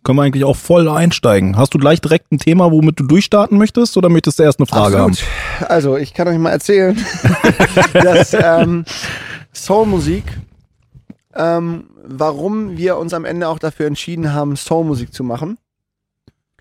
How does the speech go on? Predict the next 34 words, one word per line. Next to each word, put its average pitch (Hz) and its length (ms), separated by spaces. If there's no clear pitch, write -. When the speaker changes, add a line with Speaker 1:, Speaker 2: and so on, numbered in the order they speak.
Speaker 2:
hat - 180
vor - 240
allen 160 220
Dingen, 147 360
ähm, 139 520
zwei 135 300
Gründe. 117 380
Und - 160
zwar, 147 460
ähm, 147 580
bei 160 200
Rockmusik 196 760
ist - 160
es 170 160
nicht 202 240
so 175 160
einfach, 143 760
ähm, 143 460
zum 135 160
Beispiel, 135 680
weiß 113 260
nicht, 101 260
eine 131 240
Band 147 220
aus 127 160
fünfzehn 151 420
Musikern 135 480
zu 135 140
gestalten, 123 440
ohne 131 180
dass 120 120
es 113 140
chaotisch 104 440
wird. 73 220